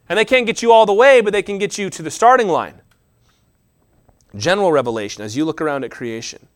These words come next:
I already kinda said this, but have you ever considered atheism only thrives in urban, man-made environments? Not out in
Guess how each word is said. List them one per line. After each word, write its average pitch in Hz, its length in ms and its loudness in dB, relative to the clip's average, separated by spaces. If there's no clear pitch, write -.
I 151 60 2
already 196 180 4
kinda 156 180 -6
said 185 240 0
this, 160 160 -4
but 139 280 -4
have - 540 -20
you 175 60 2
ever 311 120 2
considered 214 580 2
atheism 262 720 0
only 311 440 4
thrives 185 800 2
in 175 180 -2
urban, 254 540 4
man-made 190 800 2
environments? 160 1000 -4
Not 254 380 2
out 208 320 2
in 175 380 -4